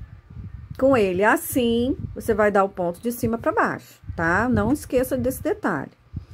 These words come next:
Um, dois. Lembrando sempre de dar os pontos o mais próximo possível do tamanho do outro.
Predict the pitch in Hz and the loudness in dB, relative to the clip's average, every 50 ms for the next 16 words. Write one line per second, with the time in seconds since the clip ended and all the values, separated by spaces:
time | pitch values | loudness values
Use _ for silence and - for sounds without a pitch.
0 | - - - - - - - - - - - 196 196 202 202 208 220 233 262 381 | -20 -20 -20 -20 -20 -20 -20 -18 -14 -6 -4 -2 0 0 2 2 2 2 2 0
1 | 403 - - - - - - _ _ _ - - - - - - - - - - | 0 -4 -10 -20 -20 -20 -20 _ _ _ -14 -14 -14 -14 -16 -20 -20 -20 -20 -18
2 | - - - - _ - - - - - - - - - - - - - - - | -18 -18 -18 -20 _ -20 -20 -20 -18 -18 -18 -14 -14 -14 -14 -14 -12 -12 -10 -10
3 | - - - - - - 180 180 175 170 196 185 180 175 165 160 170 170 196 214 | -10 -12 -12 -12 -8 -6 -4 -2 -2 0 0 0 0 0 0 -2 -4 -2 0 0
4 | 220 214 202 214 214 226 226 220 - 240 226 233 240 247 254 226 247 240 254 247 | 2 2 2 2 2 0 -2 -2 -2 -2 -2 0 0 -2 0 2 2 0 0 -2
5 | - - 214 196 185 180 185 - - - - - - - - - - - - - | -4 -4 -4 -2 -2 -4 -4 -8 -12 -12 -12 -14 -14 -14 -16 -14 -12 -12 -12 -12
6 | - - - - - - - - - 196 196 190 190 190 202 214 240 277 359 370 | -12 -10 -8 -6 -6 -6 -8 -10 -10 -6 -4 -2 0 2 2 2 0 0 -2 -4
7 | - - - - - - - _ _ _ _ - 226 220 220 233 277 - - 269 | -8 -12 -16 -16 -18 -20 -20 _ _ _ _ 0 2 4 4 2 2 2 0 -2
8 | 269 269 262 254 - 240 233 233 233 247 233 - - 254 240 226 214 214 220 233 | 0 -2 -6 -6 -4 -4 -2 -2 -2 -4 -6 -4 -2 -2 0 0 0 0 0 0
9 | 233 262 269 262 220 175 135 - - _ _ _ | 0 2 2 4 4 2 2 -2 -8 _ _ _